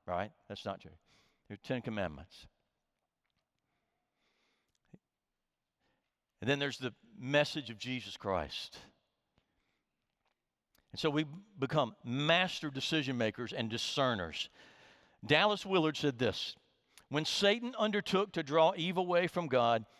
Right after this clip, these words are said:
he did not hit her with a stick, but with an idea. It was with an idea that God could not be trusted and that she must act on her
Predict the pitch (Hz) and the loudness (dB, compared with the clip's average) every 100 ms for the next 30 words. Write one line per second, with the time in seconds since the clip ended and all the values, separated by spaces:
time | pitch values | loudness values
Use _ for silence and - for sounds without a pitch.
0 | - - 190 180 165 147 151 175 160 180 | -20 -4 -2 2 0 2 2 2 0 -2
1 | 180 190 175 - 294 - - - 180 170 | 0 0 0 -2 2 0 -2 -8 -4 -4
2 | 151 170 175 170 175 147 175 160 104 - | -2 0 2 2 0 0 -2 0 -2 -6
3 | - _ _ _ _ _ _ _ _ _ | -12 _ _ _ _ _ _ _ _ _
4 | _ _ _ _ _ _ _ _ _ 165 | _ _ _ _ _ _ _ _ _ -2
5 | 175 160 170 202 190 180 180 151 180 147 | 0 -2 0 2 4 4 2 2 4 4
6 | 123 120 117 123 151 160 170 - 120 101 | 4 0 2 4 6 6 2 -4 -8 -6
7 | 107 120 147 185 143 143 139 - 214 190 | -2 0 2 0 -4 -4 -4 -2 2 2
8 | - 135 - - _ _ _ _ _ _ | 0 -4 -4 -10 _ _ _ _ _ _
9 | _ - 95 110 120 - 143 147 135 - | _ -8 -2 -2 -2 -4 -4 -2 -2 -2
10 | - 135 156 - - 156 165 175 151 175 | 0 2 2 -2 -2 2 4 2 2 2
11 | 170 | 4